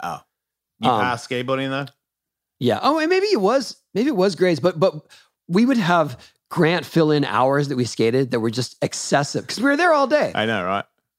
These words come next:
Speaker 2: So we, we would go to the skate park right after school, <clears throat> two or three o'clock, leave at whatever, nine,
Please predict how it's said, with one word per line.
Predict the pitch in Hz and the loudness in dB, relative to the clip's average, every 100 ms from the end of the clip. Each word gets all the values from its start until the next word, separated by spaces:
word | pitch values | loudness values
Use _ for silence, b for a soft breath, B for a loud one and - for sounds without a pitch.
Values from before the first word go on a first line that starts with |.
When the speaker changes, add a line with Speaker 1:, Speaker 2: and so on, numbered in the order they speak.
| _ | _
Speaker 2:
So | - 196 170 180 156 | -2 0 0 -8 -12
we, | - | -4
we | 226 240 | 0 0
would | 214 | 2
go | 262 | 2
to | 254 | 2
the | 214 | -2
skate | - 233 | -4 -2
park | 208 160 | 0 0
right | 160 | 0
after | 226 156 | 0 -2
school, | 147 170 151 139 - _ - | -4 -2 0 -2 -6 _ -10
<clears throat> | - | -2
two | 220 233 254 233 160 - 170 | 0 2 2 0 -2 0 0
or | |
three | 160 160 | 2 -2
o'clock, | - 139 127 127 | 0 0 0 -2
leave | 131 151 170 | -2 2 2
at | 151 98 _ _ - | 0 -4 _ _ -2
whatever, | 127 117 110 98 | 0 2 -2 -4
nine, | 101 107 120 101 98 | -6 -4 -2 -4 -6